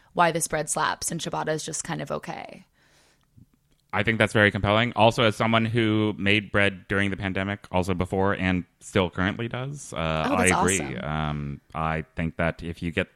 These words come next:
Speaker 2: a good piece of focaccia, Zoe, that, um, I mean, I know you're not asking me, Zoe, if you're listening, but
Speaker 1: <laughs>
Speaker 2: if you got a good piece of focaccia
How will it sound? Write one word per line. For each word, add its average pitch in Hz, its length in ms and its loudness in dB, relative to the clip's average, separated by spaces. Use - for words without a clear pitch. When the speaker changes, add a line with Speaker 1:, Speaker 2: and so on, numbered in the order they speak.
Speaker 2:
a 92 60 -6
good 101 180 2
piece 107 180 -4
of 98 100 -8
focaccia, 95 420 0
Zoe, 76 420 0
that, 73 320 -6
um, 71 340 -6
I 98 60 2
mean, 104 140 4
I 101 120 6
know 107 140 6
you're 95 160 6
not 87 160 6
asking 80 340 0
me, 73 200 -4
Zoe, 62 440 -8
if 87 160 -6
you're 85 80 0
listening, 65 380 -8
but - 120 -4
Speaker 1:
<laughs> - 540 -20
Speaker 2:
if 87 140 -6
you 87 80 0
got 87 160 4
a 85 40 4
good 82 180 0
piece 92 180 -2
of - 80 -16
focaccia 78 420 -4